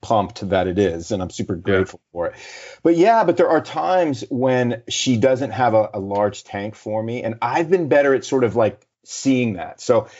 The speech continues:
Speaker 1: if I'm in a particular mood, whether it's anxiety or just feeling, you know, just generally glum, I mean, I c-, I can really sense where she's at, um, because I'm a verbal processor. I gotta get it out of me through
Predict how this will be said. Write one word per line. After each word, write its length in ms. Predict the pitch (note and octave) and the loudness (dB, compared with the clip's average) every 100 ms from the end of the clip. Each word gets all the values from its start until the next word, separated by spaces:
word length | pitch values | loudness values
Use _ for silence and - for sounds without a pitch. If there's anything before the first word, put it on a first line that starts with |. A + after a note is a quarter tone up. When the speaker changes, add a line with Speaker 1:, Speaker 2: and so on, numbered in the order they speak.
| - | -6
Speaker 1:
if 140 | A2+ | 0
I'm 160 | C#3 E3+ | 2 2
in 80 | F3+ | 2
a 60 | |
particular 420 | B2+ - D3 C#3 A2+ | 0 -8 -4 0 0
mood, 320 | A#2+ B2+ B2+ | 2 2 4
whether 180 | A#2+ G2+ | 2 0
it's 100 | G2 | -6
anxiety 800 | G2+ F#2 A#2 A#2+ A#2+ A#2+ A#2+ A#2 | -8 0 4 4 4 2 0 -2
or 160 | G#2 G2 | -2 -4
just 220 | A2+ G#2+ | -6 -8
feeling, 360 | - A2 G#2+ | -4 -2 -2
you 80 | G2 | -4
know, 80 | G2 | -6
just 220 | F#2 F#2 | -6 -6
generally 380 | G#2+ G#2 G2+ F#2+ | -2 0 0 -4
glum, 520 | D#2+ G2 G2+ G#2 G2+ - _ - | -6 -4 -2 -2 -4 -10 _ -8
I 60 | B2 | 0
mean, 100 | C3+ | 4
I 120 | C3+ | 4
c-, 80 | - | 2
I 80 | C4 | 0
can 140 | A3+ | 0
really 200 | D#3+ C3+ | 2 2
sense 440 | A2+ - A#2 A2+ A2+ | 0 -2 0 0 0
where 120 | A2+ | -4
she's 300 | - G#2+ F2 | -4 -6 -4
at, 420 | F#2+ G2+ G#2 F#2+ | -2 -2 -2 -2
um, 140 | G#2+ G#2 | -2 -2
because 220 | A#2 C3+ | -2 0
I'm 140 | D3+ A3+ | 0 2
a 60 | |
verbal 260 | F#3 F3+ B2 | 2 2 2
processor. 540 | - G#2 G#2+ A#2 A2+ - | 2 2 2 -2 -4 -2
I 100 | G2 | -2
gotta 280 | F#2 A2 | 2 2
get 220 | A#2+ A2 G#2 | 2 0 -2
it 120 | - | 0
out 220 | G2 G#2 | 0 0
of 100 | G#2 | 0
me 140 | A2 | 0
through 600 | G#2+ - G#2 A2 A2+ A2+ | -2 -4 0 4 4 2